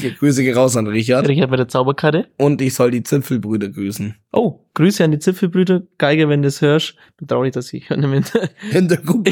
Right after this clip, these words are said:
Speaker 2: in der Gruppe drin bin.
Speaker 1: Oh Mann.
Speaker 2: Ähm, passend zum heutigen Tag, es ist ja bald Weihnachten, ich hab mein Weihnachtssweater an.
Speaker 1: Da steht,
Speaker 2: Felix.
Speaker 1: ja, ich seh's grad, das ist richtig witzig.
Speaker 2: Was, was steht da aus? Cheesy.
Speaker 1: Cheesy Christmas.
Speaker 2: Cheesy Christmas.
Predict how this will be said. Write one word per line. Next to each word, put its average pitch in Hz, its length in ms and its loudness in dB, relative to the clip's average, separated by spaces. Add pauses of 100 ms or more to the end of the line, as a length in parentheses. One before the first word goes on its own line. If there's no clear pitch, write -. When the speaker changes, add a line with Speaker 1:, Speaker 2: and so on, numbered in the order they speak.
Speaker 2:
in 233 80 6
der 165 140 4
Gruppe 160 280 4
drin 175 360 -2
bin. 151 260 -4 (400)
Speaker 1:
Oh 123 160 0
Mann. 107 340 -2 (300)
Speaker 2:
Ähm, 143 440 2
passend 220 360 -2
zum 160 160 2
heutigen 165 400 2
Tag, 170 340 -2
es 202 140 0
ist 151 80 2
ja 151 80 4
bald 135 200 0
Weihnachten, 170 380 0
ich 170 120 4
hab 156 100 2
mein 147 160 0
Weihnachtssweater 156 540 2
an. 156 160 2 (140)
Speaker 1:
Da 113 120 0
steht, - 200 2
Speaker 2:
Felix. 143 240 -4 (100)
Speaker 1:
ja, 120 340 2
ich - 100 -12
seh's - 280 0
grad, 113 140 2
das 107 80 -2
ist 110 40 -6
richtig 143 260 0
witzig. 117 300 0
Speaker 2:
Was, - 200 2
was 214 100 -2
steht 214 200 2
da 185 120 4
aus? 165 120 -4 (100)
Cheesy. - 500 -2 (180)
Speaker 1:
Cheesy 147 560 2
Christmas. 147 760 -2
Speaker 2:
Cheesy 190 280 -4
Christmas. 302 500 0